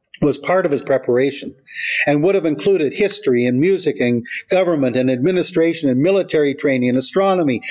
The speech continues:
culture, upper class living, lower class living, and even medicine. He was brought up as the Pharaoh's grandson.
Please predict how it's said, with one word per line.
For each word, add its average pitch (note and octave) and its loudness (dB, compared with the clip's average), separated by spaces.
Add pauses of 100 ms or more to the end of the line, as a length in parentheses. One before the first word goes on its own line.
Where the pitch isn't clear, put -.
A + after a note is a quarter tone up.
(160)
culture, F#3+ 2
upper F3+ 2 (120)
class D#3 0
living, C#3+ 0
lower F#3+ 2
class C3+ 0
living, B2+ 0 (240)
and D3+ 2
even D3 0
medicine. C3+ 0 (640)
He E3 0
was D#3 0
brought F3 2
up G3 2
as D#3 0
the C3+ -2
Pharaoh's G3 2
grandson. C3 0